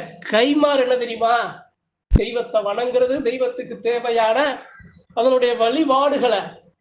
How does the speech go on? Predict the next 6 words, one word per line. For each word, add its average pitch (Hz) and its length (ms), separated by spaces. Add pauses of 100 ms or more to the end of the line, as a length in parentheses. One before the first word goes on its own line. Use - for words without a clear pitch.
(200)
எத்தனை 269 520
தடைகள் 294 420
வந்தாலும் 269 460
அத்தனை 254 360 (100)
தடைகளை 269 580
உடைத்து 277 500